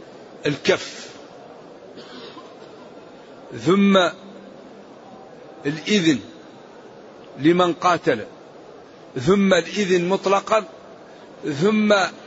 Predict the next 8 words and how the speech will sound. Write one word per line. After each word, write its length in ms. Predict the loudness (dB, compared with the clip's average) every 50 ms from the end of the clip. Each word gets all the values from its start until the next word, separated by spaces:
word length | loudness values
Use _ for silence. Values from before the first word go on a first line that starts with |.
| -20 -20 -20 -20 -20 -20 -20 -20 -20 -16 -6 0
إرغام 460 | 0 0 2 2 2 2 2 2 2 0
الناس 400 | 0 2 2 2 0 0 -2 -2
على 300 | 0 0 2 2 2 2
تسليم 720 | 2 0 0 0 0 -2 2 2 4 4 4 2 0 -2 -8 -18 -20 -20 -20 -20 -20 -20 -20 -20 -20 -20 -20 -20 -20 -20 -20 -12 -8 -6
الإدارات 600 | -4 -2 -2 0 2 2 4 4 4 2 0 0
في 120 | -2 -2
العالم 440 | 0 2 2 2 4 4 2 2 2
للمسلمين، 760 | 2 2 2 2 0 0 0 -2 0 0 2 4 2 2 0